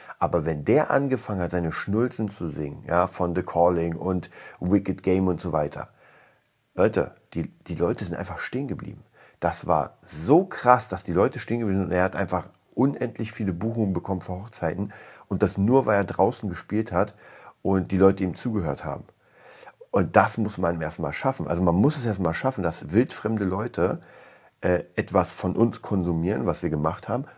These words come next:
und stehen bleiben, ja, oder daran hängen bleiben. Und ich kann euch, äh, ich kann mich noch erinnern, als wir bei der, und das war f-, für mich ein Gänsehautmoment,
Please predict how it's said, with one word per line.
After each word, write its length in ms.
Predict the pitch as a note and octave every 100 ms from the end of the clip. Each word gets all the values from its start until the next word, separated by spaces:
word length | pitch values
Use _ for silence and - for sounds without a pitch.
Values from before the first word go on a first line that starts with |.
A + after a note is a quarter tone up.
| _
und 180 | F#2 E2
stehen 400 | - A2 B2 A2+
bleiben, 380 | D#2 C#2+ D2+ - _ _
ja, 180 | F#2 F2+ - -
oder 280 | A2 G#2 F2
daran 380 | F#2 F2 E2+
hängen 240 | E2+ A#2+ B2
bleiben. 180 | E2+ D#2
Und 60 |
ich 100 | E2
kann 180 | B2 D3
euch, 200 | C3+ - - - -
äh, 200 | G2+ F#2+
ich 160 | F2 -
kann 160 | C3+
mich 100 | C3+
noch 140 | A2 G2
erinnern, 260 | F#2+ G#2+
als 220 | F#2 F2+ F#2
wir 100 | F2
bei 180 | F2
der, 320 | F2 E2+ D#2+ D2+ _ _ _ _ - _ _ -
und 140 | - G2
das 120 | G2+
war 200 | G#2 F#2+
f-, 60 | -
für 320 | - - F2+
mich 360 | F#2+ G2+ - _ -
ein 80 | D#2
Gänsehautmoment, 800 | F2 F#2+ D#2+ E2 D#2 E2 F#2